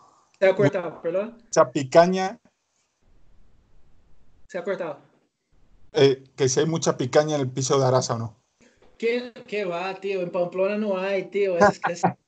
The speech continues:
Speaker 2: <laughs>
Speaker 1: echo de menos eso. <laughs> Complicado.
Speaker 2: Está, está buenísima.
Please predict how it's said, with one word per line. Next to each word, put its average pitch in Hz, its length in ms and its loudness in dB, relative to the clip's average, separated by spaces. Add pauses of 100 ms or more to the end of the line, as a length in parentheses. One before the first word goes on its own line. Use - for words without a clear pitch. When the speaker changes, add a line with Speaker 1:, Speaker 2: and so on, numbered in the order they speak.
(200)
Speaker 2:
<laughs> 180 340 2
Speaker 1:
echo 214 180 -2
de 233 180 2
menos 226 340 0
eso. 208 500 -4 (140)
<laughs> 240 1120 -10
Complicado. 202 560 -4 (920)
Speaker 2:
Está, 151 520 6
está 143 520 -4
buenísima. 135 580 0